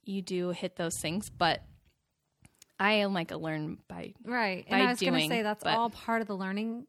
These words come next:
Speaker 1: Mm-hmm.
Speaker 2: experience and learning process. And that is
Speaker 1: Yeah.
Speaker 2: probably a big reason why you're so successful, is that you're able to sort of just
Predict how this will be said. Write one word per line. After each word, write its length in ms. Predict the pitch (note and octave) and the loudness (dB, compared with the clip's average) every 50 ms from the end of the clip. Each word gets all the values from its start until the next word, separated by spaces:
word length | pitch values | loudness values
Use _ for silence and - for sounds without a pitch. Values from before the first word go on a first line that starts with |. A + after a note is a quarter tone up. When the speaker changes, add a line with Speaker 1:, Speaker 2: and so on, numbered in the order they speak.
| _ _ | _ _
Speaker 1:
Mm-hmm. 260 | G#3+ G3+ A3 A3+ A3 G#3+ | -4 0 2 2 4 4
Speaker 2:
experience 540 | F#3+ G3 G3 G3 F3+ F3+ F3+ F3+ F3+ F3+ - | 4 4 2 2 2 0 -2 -2 -4 -4 -4
and 160 | F#3 F#3 F3+ | -4 -4 -2
learning 240 | F#3 F#3+ F#3+ F#3+ F#3 | -2 0 0 -2 -2
process. 640 | - F#3 E3+ E3+ F3+ - - - - - - - - - | -2 -2 -4 -4 -4 -8 -10 -10 -10 -12 -12 -14 -14 -12
And 220 | - F#3+ F#3+ F#3+ F#3 | -8 -8 -6 -4 -4
that 240 | F3+ F#3 - - | -2 -4 -4 -4
is 120 | A3+ A3+ G#3 - | -8 -10 -8 -8
Speaker 1:
Yeah. 160 | E3+ B2+ - - - - _ - | -6 -6 -8 -10 -14 -20 _ -14
Speaker 2:
probably 800 | - - - A#3 A3 A3+ B3 C4+ B3 B3+ C4+ C4+ C4+ C4 C4 - - | -12 -2 2 4 6 6 4 4 2 2 2 2 2 0 -2 -4 -4
a 100 | G#3 G#3 | -4 0
big 200 | F#3 G#3+ G#3 G3+ | 0 0 0 2
reason 260 | G#3+ G#3+ G3+ G#3 G3+ | 2 0 0 0 -2
why 160 | F3+ F3 F3+ F#3 | -2 -2 -2 -2
you're 120 | F#3 F#3 | -4 -6
so 140 | - - F#3 | -6 -8 -8
successful, 840 | F3 - - - - - F3+ F3 - - - - - - - F3+ - - - - _ _ - | -10 -10 -12 -10 -8 -8 -8 -8 -10 -12 -12 -12 -10 -10 -12 -14 -16 -20 -20 -20 _ _ -10
is 120 | F#3+ F#3 | -8 -4
that 80 | F#3+ F#3+ | -4 -4
you're 160 | F#3 F3+ - | -4 -4 -4
able 260 | F#3 G3 F#3+ G3 G3 | -4 -4 -4 -6 -8
to 80 | F#3+ F#3+ | -8 -8
sort 220 | - - F#3+ F#3+ | -8 -6 -6 -6
of 80 | F#3+ F3 | -6 -6
just 220 | F3 F3 E3+ - | -6 -8 -8 -10